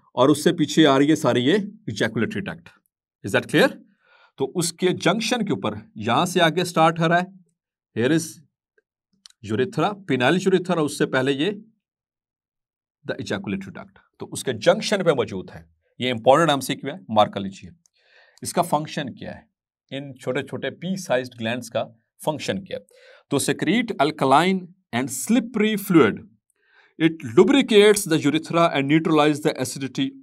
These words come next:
in urethra। Dear students, जैसे ही सेक्सुअल स्टिमुलेशन होती है, अ, मेल्स में, मेल्स में, अ, due to, under the effect of hormones, the male hormones,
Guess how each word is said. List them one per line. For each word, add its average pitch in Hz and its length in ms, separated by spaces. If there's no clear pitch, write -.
in 120 120
urethra। 98 420
Dear 202 80
students, 214 300
जैसे 143 320
ही 202 120
सेक्सुअल 156 460
स्टिमुलेशन 135 540
होती 107 280
है, 104 120
अ, - 960
मेल्स 160 420
में, 151 220
मेल्स 143 360
में, 143 100
अ, 113 500
due 123 160
to, 139 140
under 117 180
the 131 120
effect 165 220
of 147 120
hormones, 123 460
the 110 60
male 135 300
hormones, 110 460